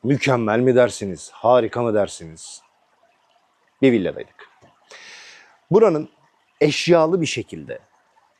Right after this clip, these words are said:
sadece siz kendi evinizdeki kılık kıyafetinizi alıp buraya taşınmak istediğiniz, istediğinizde ödeyeceğiniz rakam altı yüz bin euro.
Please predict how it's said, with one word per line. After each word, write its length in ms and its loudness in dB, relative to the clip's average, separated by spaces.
sadece 600 -2
siz 500 -2
kendi 260 2
evinizdeki 540 -2
kılık 280 -2
kıyafetinizi 640 -2
alıp 280 0
buraya 240 2
taşınmak 420 -2
istediğiniz, 540 -8
istediğinizde 840 -6
ödeyeceğiniz 720 0
rakam 380 0
altı 300 2
yüz 220 -4
bin 220 -6
euro. 200 -6